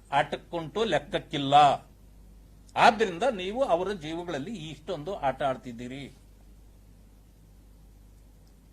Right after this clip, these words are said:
ಇವತ್ತಿನಂತ ಎಂಥ ಪರಿಸ್ಥಿತಿಯನ್ನ ರಾಜ್ಯ ಎದುರಿಸ್ತಿತ್ತು.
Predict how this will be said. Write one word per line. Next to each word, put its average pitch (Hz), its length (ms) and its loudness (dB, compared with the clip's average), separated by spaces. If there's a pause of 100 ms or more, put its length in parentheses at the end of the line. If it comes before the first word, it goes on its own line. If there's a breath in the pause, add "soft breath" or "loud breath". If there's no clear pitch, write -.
(400)
ಇವತ್ತಿನಂತ 160 720 -6
ಎಂಥ 147 360 -6
ಪರಿಸ್ಥಿತಿಯನ್ನ 151 880 -8
ರಾಜ್ಯ 139 320 -8
ಎದುರಿಸ್ತಿತ್ತು. 139 640 -14